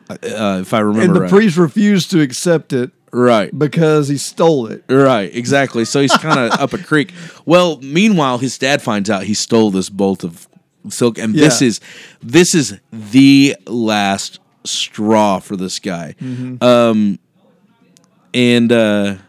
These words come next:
Speaker 2: So he goes and he hides in a cave.
Speaker 1: Right. So, yeah, Francisco, scared, he goes and hides in a clay cave. Um, and so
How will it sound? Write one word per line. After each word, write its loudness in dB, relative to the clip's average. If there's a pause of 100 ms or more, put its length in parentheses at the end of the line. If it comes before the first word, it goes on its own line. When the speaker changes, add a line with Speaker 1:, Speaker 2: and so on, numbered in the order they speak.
(380)
Speaker 2:
So -8
he -2
goes 0
and -4
he -2
hides -2
in -6
a -6
cave. -12
Speaker 1:
Right. -10 (460)
So, 2 (460)
yeah, 2
Francisco, 0
scared, -4
he -12
goes -4
and -6
hides -4
in -6
a -10
clay -6
cave. -6 (520)
Um, 2 (1120)
and 2 (840)
so 0